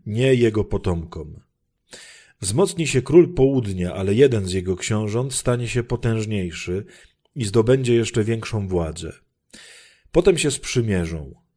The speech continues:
Córka króla południa przybędzie do króla północy,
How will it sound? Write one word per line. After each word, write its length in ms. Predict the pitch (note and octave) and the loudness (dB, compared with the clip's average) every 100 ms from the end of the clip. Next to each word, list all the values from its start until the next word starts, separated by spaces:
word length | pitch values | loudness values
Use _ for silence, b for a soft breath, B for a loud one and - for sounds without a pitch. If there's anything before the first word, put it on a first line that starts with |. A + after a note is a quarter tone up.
| - | 0
Córka 380 | D#3+ F3 D#3 C3 | 4 4 4 0
króla 340 | C#3+ C#3+ F#2+ | 2 2 2
południa 500 | - G2 G#2+ B2 C3 | 2 0 0 -2 -4
przybędzie 560 | C3 C3 B2 B2+ F#2 F2+ | -2 0 2 2 0 -2
do 120 | F2+ | -2
króla 300 | - A#2+ G2+ | 0 0 0
północy, 720 | - G#2 G2+ G2+ - B2+ | -2 -4 -4 -4 -2 -2